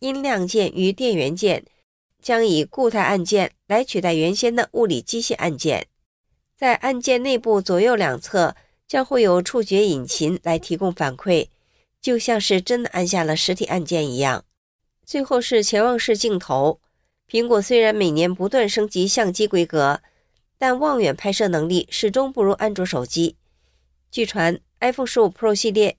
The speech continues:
将导入潜望式镜头结构，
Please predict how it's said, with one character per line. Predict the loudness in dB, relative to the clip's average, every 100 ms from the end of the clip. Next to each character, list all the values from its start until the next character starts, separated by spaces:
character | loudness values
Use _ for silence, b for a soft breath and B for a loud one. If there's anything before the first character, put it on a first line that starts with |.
| _
将 | 0 0 2
导 | 2 4
入 | 4
潜 | 4 2
望 | 2 0
式 | 0 0
镜 | 0 -2
头 | -2 0
结 | 0 0
构， | 2 0